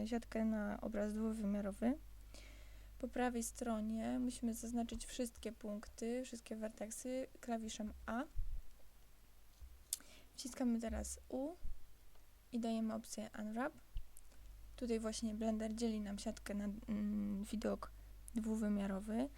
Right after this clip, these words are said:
jednak nie wie on dokładnie, gdzie nałożyć siatkę, więc musimy,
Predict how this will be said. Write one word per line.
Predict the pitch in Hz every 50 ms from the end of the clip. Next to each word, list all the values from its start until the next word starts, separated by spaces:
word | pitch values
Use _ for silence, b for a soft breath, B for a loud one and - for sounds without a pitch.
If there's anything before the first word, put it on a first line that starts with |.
| B B B B B B
jednak | 233 220 226 226 226 233 247
nie | 254 254
wie | 247 254 240
on | 233 233
dokładnie, | 233 233 - 233 226 220 220 220 214
gdzie | 214 214 226 233 233
nałożyć | 220 208 214 202 202 - 202 - -
siatkę, | - 196 - - - 214 214
więc | 220 220 220 226 - 233
musimy, | 220 220 220 220 - - - 220 220 220 220 220